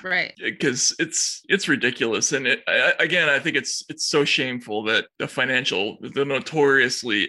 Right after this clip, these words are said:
Speaker 2: ethicsless financial press
Speaker 1: Is better
Speaker 2: is
Speaker 1: on this.
Speaker 2: way ahead,
Speaker 1: Right.
Speaker 2: way ahead of the political
Speaker 1: Well, I
Speaker 2: press
Speaker 1: think
Speaker 2: when it
Speaker 1: that
Speaker 2: comes
Speaker 1: they,
Speaker 2: to this stuff.
Speaker 1: yeah, in a way that makes sense though, 'cause they're so, like, bru-, they're so, they don't have any kind of pretenses.
Speaker 2: Right.
Speaker 1: In some ways. I mean, I don't wanna over,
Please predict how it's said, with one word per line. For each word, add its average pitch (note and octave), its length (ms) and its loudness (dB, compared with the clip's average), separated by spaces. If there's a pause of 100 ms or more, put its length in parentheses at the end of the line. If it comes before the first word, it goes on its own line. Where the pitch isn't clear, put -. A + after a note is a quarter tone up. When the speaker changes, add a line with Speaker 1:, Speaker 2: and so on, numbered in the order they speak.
Speaker 2:
ethicsless - 720 -4 (340)
financial B2 480 -4
press - 540 -4 (540)
Speaker 1:
Is E3+ 100 -12
better C#3+ 280 -2
Speaker 2:
is C#3+ 180 0
Speaker 1:
on D3+ 120 -8
this. D3+ 80 2
Speaker 2:
way D#3+ 260 6
ahead, C#3+ 460 2 (140)
Speaker 1:
Right. - 140 -4
Speaker 2:
way B2+ 180 6
ahead C3 160 2
of F2 140 -4
the - 60 -12
political A#2 400 -4
Speaker 1:
Well, C4 60 0
I C4+ 60 4
Speaker 2:
press - 140 -2
Speaker 1:
think D#4 100 -2
Speaker 2:
when G3+ 80 -4
it - 60 -4
Speaker 1:
that - 60 -10
Speaker 2:
comes A#3 120 0
Speaker 1:
they, A#3 120 0
Speaker 2:
to - 80 -6
this - 100 -8
stuff. - 260 -12
Speaker 1:
yeah, F3 340 0
in A#3+ 120 0
a C#4 60 0
way F4+ 160 -2
that E4+ 120 2
makes G#3 240 -10
sense A3+ 280 0
though, D4+ 180 0
'cause G#3+ 180 -8
they're G3+ 160 -2
so, A3 320 -4
like, F3 340 -4
bru-, F#3+ 280 -6
they're G3+ 160 2
so, G3+ 480 -2
they G3+ 160 -2
don't G#3 140 -2
have G3+ 140 2
any G3 280 -2
kind E3+ 240 -4
of E3 80 -16
pretenses. E3+ 840 -6 (800)
Speaker 2:
Right. A#2 380 4 (200)
Speaker 1:
In G#3+ 120 -8
some G#3+ 340 -2
ways. D#3+ 300 -4
I F3+ 40 -4
mean, F3+ 140 0
I F3+ 100 4
don't F#3 120 0
wanna F3+ 260 -4
over, D3+ 640 -8